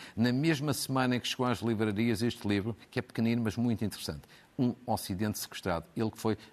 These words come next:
um grande escritor do século vinte. E depois, eh, em se-, em segundo, em segundo lugar, tap,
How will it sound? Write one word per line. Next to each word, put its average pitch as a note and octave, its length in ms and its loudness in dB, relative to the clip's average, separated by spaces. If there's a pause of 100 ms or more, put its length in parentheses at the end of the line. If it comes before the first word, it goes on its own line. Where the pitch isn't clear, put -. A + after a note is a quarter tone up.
um A2 100 0
grande G#2+ 340 0
escritor G2+ 560 -4 (260)
do G2+ 360 0
século - 460 -2 (120)
vinte. D#2+ 440 -4 (280)
E C3+ 120 4
depois, F3 420 2 (240)
eh, C3 300 4 (100)
em D#3+ 100 2
se-, - 300 -4
em D3+ 100 4
segundo, F3 440 0
em D#3 100 2
segundo D#3 320 2
lugar, A#2+ 380 4 (1300)
tap, E3+ 320 0